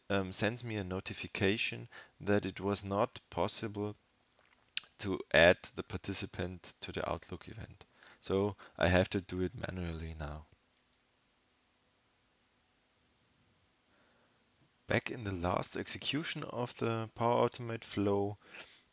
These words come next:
um, we can see that this time the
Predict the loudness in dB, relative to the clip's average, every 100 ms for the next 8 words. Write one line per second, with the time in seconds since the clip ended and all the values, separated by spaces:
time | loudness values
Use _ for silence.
0 | -4 0 0 0 -8 -10 -10 -6 -4 0
1 | 4 4 2 -2 -6 -14 _ _ _ _
2 | _ _ _ -6 -6 -4 -2 -2 -2 -6
3 | -4 0 2 0 -2 -8 -14 _ _ _
4 | _ _ _ _ _ -20 _ _ _ _
5 | _ _ _ -14 -12 -14